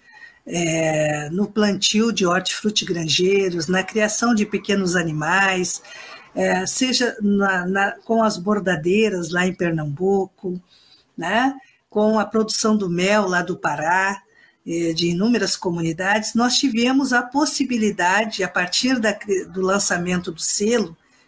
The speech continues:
Quilombos do Brasil, nós tivemos a possibilidade de trazer esse produto das comunidades quilombola para a visibilidade, né, com um certo protagonismo e toda uma estrutura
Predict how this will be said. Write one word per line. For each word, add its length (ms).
Quilombos 500
do 100
Brasil, 560
nós 260
tivemos 520
a 80
possibilidade 960
de 180
trazer 800
esse 320
produto 720
das 220
comunidades 640
quilombola 640
para 440
a 20
visibilidade, 1120
né, 300
com 100
um 80
certo 400
protagonismo 1000
e 40
toda 300
uma 160
estrutura 1040